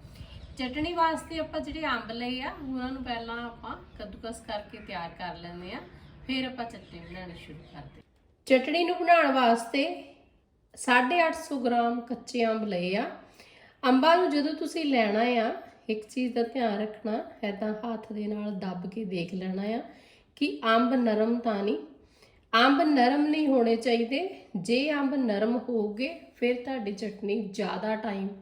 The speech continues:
ਤੁਸੀਂ ਉਹਨੂੰ ਰੱਖ ਨਹੀਂ ਸਕੋਗੇ, ਉਹ ਛੇਤੀ ਖਰਾਬ ਹੋ ਜਾਊਗੀ। ਅੰਬ ਕੱਚੇ ਹੋਊਗੇ ਤਾਂ ਸਾਲ ਭਰ ਤੁਹਾਡੀ ਚਟਨੀ ਕਦੀ ਵੀ ਖਰਾਬ ਨਹੀਂ ਹੋਊਗੀ। ਸਾਢੇ ਅੱਠ ਸੌ ਗ੍ਰਾਮ ਆਪਾਂ ਅੰਬ ਲਏ ਆ,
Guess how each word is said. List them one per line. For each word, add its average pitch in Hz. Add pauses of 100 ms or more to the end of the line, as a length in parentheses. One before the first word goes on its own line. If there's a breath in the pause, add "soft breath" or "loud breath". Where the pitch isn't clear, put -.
(380 loud breath)
ਤੁਸੀਂ 226
ਉਹਨੂੰ 220
ਰੱਖ 220
ਨਹੀਂ 202
ਸਕੋਗੇ, 233
ਉਹ 254
ਛੇਤੀ 233
ਖਰਾਬ 170
ਹੋ 160
ਜਾਊਗੀ। 143 (460 loud breath)
ਅੰਬ 247
ਕੱਚੇ 285
ਹੋਊਗੇ 285 (200)
ਤਾਂ 285
ਸਾਲ 226
ਭਰ 262
ਤੁਹਾਡੀ 254
ਚਟਨੀ 214
ਕਦੀ 220
ਵੀ 233
ਖਰਾਬ 165
ਨਹੀਂ 156
ਹੋਊਗੀ। 175 (880 soft breath)
ਸਾਢੇ 254
ਅੱਠ 339
ਸੌ 339
ਗ੍ਰਾਮ 302
ਆਪਾਂ 302
ਅੰਬ 240
ਲਏ 269
ਆ, 285